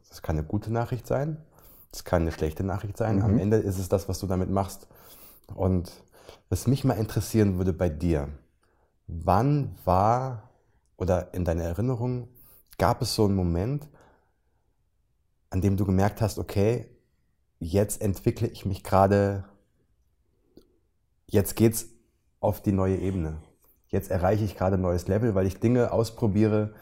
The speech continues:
Speaker 1: die ich vielleicht vorher nicht so ausprobiert habe, weil ich vielleicht auch anderes tue, weil ich meine Gedanken vielleicht verändert, äh, verändert habe oder weil ich mir vielleicht auch etwas zutraue,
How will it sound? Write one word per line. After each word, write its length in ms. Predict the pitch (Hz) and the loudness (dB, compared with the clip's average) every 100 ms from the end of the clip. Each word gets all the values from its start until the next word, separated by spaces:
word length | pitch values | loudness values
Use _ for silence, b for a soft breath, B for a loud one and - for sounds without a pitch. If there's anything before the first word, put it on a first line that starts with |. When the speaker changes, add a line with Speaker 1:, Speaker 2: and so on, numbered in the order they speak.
| B B B B - | B B B B -2
Speaker 1:
die 100 | 98 | -2
ich 160 | 95 | -2
vielleicht 360 | - 95 95 90 | -4 0 0 0
vorher 320 | - 101 95 | -2 2 4
nicht 300 | 98 113 - | 4 -2 -8
so 220 | - 110 87 | -4 0 0
ausprobiert 560 | 101 - 104 92 95 | 0 -4 -6 -4 -2
habe, 260 | 95 95 92 | -2 -2 -2
weil 140 | 90 | -2
ich 220 | 87 - _ _ | -4 -8 _ _
vielleicht 380 | - 90 90 - | -10 -4 -4 -4
auch 260 | 76 - - | -6 -6 -4
anderes 680 | 90 107 107 - - - _ _ _ | 0 2 0 -2 -8 -18 _ _ _
tue, 320 | - 127 151 151 | -4 -2 -2 -4
weil 100 | 80 | -6
ich 60 | 80 | -4
meine 180 | 87 | -4
Gedanken 460 | 87 78 98 107 113 | 0 6 6 6 -6
vielleicht 340 | - 107 104 - | 0 0 0 -6
verändert, 680 | - - 92 101 98 95 - | -8 -6 -2 -2 -4 -8 -12
äh, 340 | - 92 78 73 | -2 0 0 -2
verändert 380 | 78 98 98 98 | -4 -2 0 0
habe 220 | 90 - | 0 2
oder 320 | 113 123 120 B B B B - | 6 6 6 B B B B 0
weil 120 | 117 | 0
ich 120 | 110 | 2
mir 100 | 104 | -2
vielleicht 240 | 90 107 85 | -2 -4 -4
auch 80 | |
etwas 320 | 90 90 - - | -4 -4 -4 -4
zutraue, 640 | 147 156 - 78 87 | -4 -4 -2 0 0